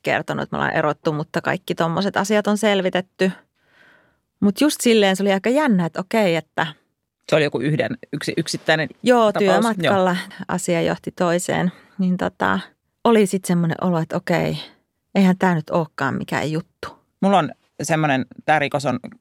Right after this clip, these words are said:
Speaker 2: kyllä kans tosi vanhentunut, toistakymmentä vuotta sitten tapahtunut. Mä, niinku, rakastuin toiseen. Luulin olevani erittäin onnellisessa suhteessa, mutta rakastuin ihan toiseen ihmiseen. Siis mä kärvistelin niin hirveästi.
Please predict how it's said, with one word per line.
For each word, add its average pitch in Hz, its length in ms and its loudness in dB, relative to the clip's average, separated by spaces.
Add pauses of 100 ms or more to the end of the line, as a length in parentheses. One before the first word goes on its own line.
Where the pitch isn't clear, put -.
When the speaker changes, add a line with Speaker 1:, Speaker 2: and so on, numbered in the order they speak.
Speaker 2:
kyllä - 140 -4
kans - 200 0
tosi 143 220 -4
vanhentunut, 151 680 -2
toistakymmentä - 680 -6
vuotta 143 260 -2
sitten 143 260 -6
tapahtunut. 151 540 0 (520)
Mä, 185 80 2
niinku, 185 160 2
rakastuin - 840 0
toiseen. 156 640 0
Luulin 151 280 0
olevani 143 540 -2
erittäin 147 480 -2
onnellisessa 170 460 -4
suhteessa, - 420 -4
mutta 190 160 -2
rakastuin 220 440 -2
ihan 175 160 -4
toiseen 170 380 -4
ihmiseen. 208 420 0 (840)
Siis 151 200 -2
mä 160 100 0
kärvistelin 147 840 0
niin 143 360 0 (520)
hirveästi. - 880 -2